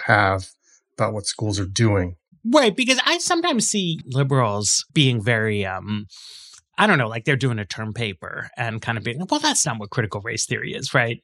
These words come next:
Speaker 2: But this is like a catch-all term for the idea that there have been changes to educational practice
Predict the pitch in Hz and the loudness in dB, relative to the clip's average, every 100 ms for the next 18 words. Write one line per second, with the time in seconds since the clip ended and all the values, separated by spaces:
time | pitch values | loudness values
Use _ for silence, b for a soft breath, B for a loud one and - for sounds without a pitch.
0 | - 233 - 311 302 302 277 220 202 165 | 2 2 2 0 2 2 2 2 2 2
1 | - - 294 - 208 170 147 135 - - | -2 -2 -2 0 2 4 2 0 -6 -4
2 | 160 131 98 - - - - 135 139 127 | -2 -2 -4 -10 -18 -12 0 2 4 4
3 | 131 117 165 156 143 120 110 - 123 107 | 2 2 4 4 4 2 0 -2 0 0
4 | 101 123 117 110 104 104 B B B _ | -2 -2 0 0 -2 -4 B B B _
5 | - - 190 190 175 139 139 127 113 - | -2 2 2 4 4 4 4 2 0 -2
6 | - - 139 139 117 131 127 - 123 104 | -4 -4 -2 -2 -2 -2 -2 0 0 0
7 | 98 95 - _ - - - - 85 - | -4 -10 -16 _ -8 -8 -6 -8 -4 0
8 | - - - | 0 0 -4